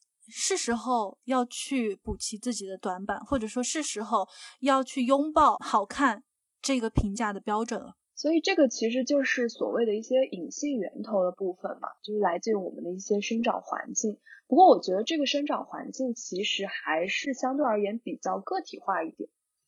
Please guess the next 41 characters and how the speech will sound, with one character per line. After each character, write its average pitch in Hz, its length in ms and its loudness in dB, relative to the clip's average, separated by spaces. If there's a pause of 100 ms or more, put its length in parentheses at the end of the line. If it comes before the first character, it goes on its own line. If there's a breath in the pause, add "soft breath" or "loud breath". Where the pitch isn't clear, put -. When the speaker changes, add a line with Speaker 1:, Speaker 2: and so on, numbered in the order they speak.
Speaker 2:
但 320 140 6
是 311 60 4
你 220 120 0
会 285 160 2
发 262 200 -2
现 285 140 -4
现 311 140 -4
在 220 120 -2
焦 208 280 -2
虑 240 180 -4
其 - 180 -8
实 220 100 -8
不 302 180 -2
只 165 120 -4
是 - 120 -4
我 180 260 -6
们， - 160 -16 (300)
我 175 80 -8
们 180 120 -8
周 269 160 6
围 233 220 4
的 190 120 2
人， - 320 -4
无 175 100 -2
论 262 220 2
是 226 400 -2
生 240 240 -2
长 - 180 -4
在 185 120 -4
一 185 60 -2
个 190 60 -12
怎 - 140 -8
样 208 120 -2
的 190 80 -4
环 - 280 -8
境， 185 160 -10
它 - 160 -4
都 240 260 2
会 269 160 6
产 - 280 -4
生 156 220 -8